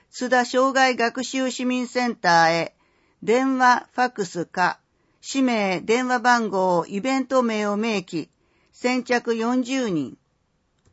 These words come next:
津田障害学習市民センター、電話零五零七一零二の三一三九、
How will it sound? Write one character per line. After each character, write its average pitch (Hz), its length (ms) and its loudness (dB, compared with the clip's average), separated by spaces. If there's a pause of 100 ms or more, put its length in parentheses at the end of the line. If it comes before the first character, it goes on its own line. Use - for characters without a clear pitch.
(460)
津 247 180 -6
田 254 160 2
障 247 260 0
害 240 240 4
学 220 280 0
習 269 260 -4
市 254 140 -4
民 254 200 -2
セ 254 200 -2
ン 226 100 -4
タ 170 440 2 (260)
ー、 180 40 -12
電 233 300 0
話 214 320 2
零 262 320 2
五 254 300 2
零 196 400 0
七 247 340 0
一 247 300 -4
零 240 260 2
二 233 260 -2
の 185 200 -2
三 269 340 0
一 254 240 -4
三 226 300 -2
九、 196 360 -4